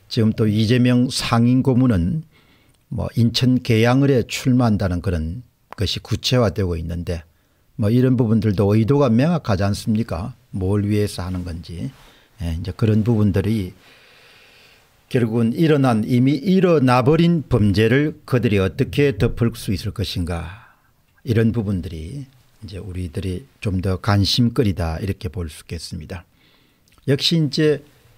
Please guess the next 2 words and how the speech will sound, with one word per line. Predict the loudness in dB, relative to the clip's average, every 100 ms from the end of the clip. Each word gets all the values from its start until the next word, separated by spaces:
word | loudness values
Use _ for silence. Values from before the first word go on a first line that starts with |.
| _ _ _ _ _ _ _ _
문재인 | -20 -10 0 2 4 2 2
대통령이 | 2 2 2 4 4 4 2 2 2 2 2 0